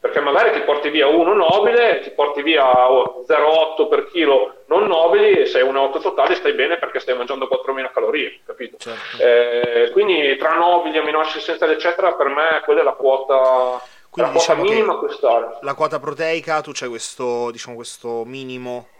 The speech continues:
Speaker 2: di, di nobili, poi per il
Speaker 1: Di
Speaker 2: resto si
Speaker 1: nobili,
Speaker 2: basa sul
Speaker 1: sì, sto molto
Speaker 2: soggetto.
Speaker 1: attento, sì, sto molto attento al, beh, dopo chiaramente c'è il quantitativo di proteine, normalmente lo relaziono molto al quantitativo di carboidrati.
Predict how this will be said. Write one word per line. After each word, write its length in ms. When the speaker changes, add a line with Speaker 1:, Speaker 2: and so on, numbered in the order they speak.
Speaker 2:
di, 960
di 100
nobili, 560
poi 140
per 80
il 80
Speaker 1:
Di 80
Speaker 2:
resto 280
si 100
Speaker 1:
nobili, 160
Speaker 2:
basa 140
sul 140
Speaker 1:
sì, 60
sto 200
molto 280
Speaker 2:
soggetto. 80
Speaker 1:
attento, 580
sì, 320
sto 100
molto 340
attento 480
al, 300
beh, 160
dopo 220
chiaramente 480
c'è 440
il 80
quantitativo 480
di 100
proteine, 480
normalmente 580
lo 100
relaziono 400
molto 280
al 60
quantitativo 480
di 80
carboidrati. 680